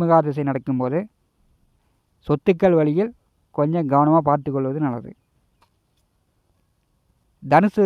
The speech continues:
ராசி அன்பர்களுக்கு கோச்சாரத்திலே இரண்டாயிரத்தி இருபத்தி ஐந்தாம் வருடம் மார்ச் மாதம் இருபத்தி ஒன்பதாம் தேதி முதல் உங்களுக்கு வந்து நான்காம் வீட்டிலே அர்த்தாஷ்டம சனியாக வரப்போகிறார். அதற்கு முன்னாடி உள்ள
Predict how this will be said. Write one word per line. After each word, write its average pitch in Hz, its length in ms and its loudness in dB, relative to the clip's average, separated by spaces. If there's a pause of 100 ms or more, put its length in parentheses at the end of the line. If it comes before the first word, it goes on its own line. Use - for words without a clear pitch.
ராசி 175 280 2 (120)
அன்பர்களுக்கு 151 500 -2 (1160)
கோச்சாரத்திலே 156 760 0 (880)
இரண்டாயிரத்தி 175 560 2
இருபத்தி 165 340 -2
ஐந்தாம் 151 220 0
வருடம் 147 280 0
மார்ச் 160 340 0
மாதம் 156 240 0
இருபத்தி 160 280 -4
ஒன்பதாம் 147 260 -2
தேதி 131 200 -4
முதல் 160 220 -2 (800)
உங்களுக்கு 139 240 0
வந்து 165 140 -2 (120)
நான்காம் 160 340 0
வீட்டிலே 143 320 -2
அர்த்தாஷ்டம 156 560 -2
சனியாக 139 380 -2
வரப்போகிறார். 135 540 -2 (1000)
அதற்கு 160 380 -2
முன்னாடி 165 360 2
உள்ள 151 140 2